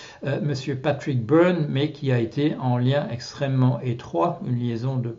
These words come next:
de plusieurs années, dit-on, avec cette femme, Maria Butina, a-, a-, a-, accusée ensuite et, euh, condamnée aux États-Unis, euh, comme espionne,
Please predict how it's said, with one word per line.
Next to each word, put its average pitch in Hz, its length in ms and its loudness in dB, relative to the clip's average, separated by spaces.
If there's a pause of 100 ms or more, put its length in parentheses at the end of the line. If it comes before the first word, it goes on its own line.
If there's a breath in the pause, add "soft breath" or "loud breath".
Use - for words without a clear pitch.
de 123 120 -6
plusieurs 120 540 -4
années, 123 280 2
dit-on, 117 480 -2 (400 loud breath)
avec 135 400 -2 (100)
cette 127 500 -6
femme, 143 520 2 (100)
Maria 120 380 -4
Butina, 120 480 -2
a-, 151 220 -6 (240)
a-, 131 380 -8
a-, - 100 -10 (320)
accusée 123 400 -2
ensuite 160 540 -2 (320)
et, 131 280 6
euh, 117 200 0
condamnée 135 500 4
aux - 40 4
États-Unis, 131 600 0 (400 loud breath)
euh, 131 100 -4
comme 143 300 -2
espionne, 131 640 0